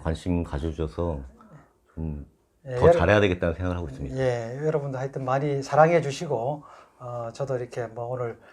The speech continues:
Speaker 2: 어, 힘 닿는 데까지 말씀을 좀 드리도록 하겠습니다. 예.
Speaker 1: 네.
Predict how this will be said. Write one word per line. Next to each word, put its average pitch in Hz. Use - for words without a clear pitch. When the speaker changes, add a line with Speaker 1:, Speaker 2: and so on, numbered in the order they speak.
Speaker 2:
어, 117
힘 156
닿는 151
데까지 123
말씀을 117
좀 110
드리도록 123
하겠습니다. 110
예. 82
Speaker 1:
네. 76